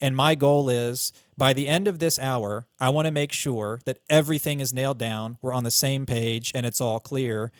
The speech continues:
then my expectations are often not met, and there's a frustration to it. But if I realize, "Hey, this is a part of an ongoing relationship, and not everything has to be buttoned up and nailed down at the end of this,"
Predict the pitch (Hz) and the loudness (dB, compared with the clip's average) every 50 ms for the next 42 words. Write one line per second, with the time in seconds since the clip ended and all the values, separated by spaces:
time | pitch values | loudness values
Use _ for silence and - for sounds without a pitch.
0 | - - _ _ _ _ - 123 139 143 143 139 135 135 131 135 135 135 - _ | -20 -20 _ _ _ _ -2 2 4 4 6 6 4 4 2 -2 -6 -10 -12 _
1 | - 139 139 156 165 - - - 139 127 - 143 143 175 190 - - 131 127 127 | -2 0 2 2 2 0 0 -2 -2 -2 0 -2 -2 0 0 -2 -2 -2 -2 -2
2 | 127 120 123 120 120 123 123 123 131 131 - - 127 120 120 117 113 110 113 127 | -2 0 0 0 2 2 2 2 0 0 -2 -4 -4 -4 -4 -4 -4 -4 -2 -2
3 | 151 156 117 104 110 - - 131 131 123 110 123 - - 127 113 110 - - 123 | 0 0 0 -2 -4 -6 -6 -4 -2 -2 -2 -4 -4 -6 -6 -8 -8 -8 -8 -8
4 | 123 139 135 - 123 113 104 - 113 110 110 110 117 127 147 156 147 - 135 123 | -8 -8 -8 -10 -12 -12 -10 -8 -8 -6 -6 -6 -4 -2 -2 -2 0 0 -2 -2
5 | 123 165 208 202 139 120 117 117 117 120 120 - 175 170 151 135 123 156 - - | 0 0 -2 -2 -2 -2 -2 -2 -4 -4 -4 -2 -2 0 0 0 -2 -2 -4 -4
6 | 156 127 135 117 - - 143 139 135 113 120 113 - 120 120 123 135 139 143 139 | -4 -6 -8 -8 -6 -4 -4 -4 -4 -4 -6 -8 -6 -4 -2 -2 -2 -2 -4 -4
7 | 131 127 131 131 131 131 127 117 113 110 110 113 135 143 - - 120 113 107 - | -2 0 0 0 -2 -2 -4 -4 -4 -4 -2 -2 -4 -4 -6 -8 -8 -8 -8 -6
8 | 107 104 107 147 - - - - - - - _ - 139 135 135 131 127 127 131 | -6 -4 -6 -6 -6 -8 -12 -14 -18 -20 -20 _ -6 -2 0 0 2 4 4 2
9 | 135 156 151 143 - 143 135 123 127 127 127 120 123 120 127 123 113 120 123 123 | 2 0 -2 -4 -6 -6 -2 0 0 0 0 -2 -2 -2 -2 0 2 2 0 0
10 | 120 120 120 123 127 123 - 120 120 120 117 113 113 107 113 113 120 123 123 117 | 0 -2 0 0 0 0 -2 -6 -4 -2 -2 -2 -2 -2 -2 -4 -4 -4 -6 -6
11 | - - 110 113 120 131 135 123 113 110 110 107 110 110 - - | -8 -8 -6 -6 -6 -4 -4 -6 -6 -4 -4 -4 -4 -4 -4 -6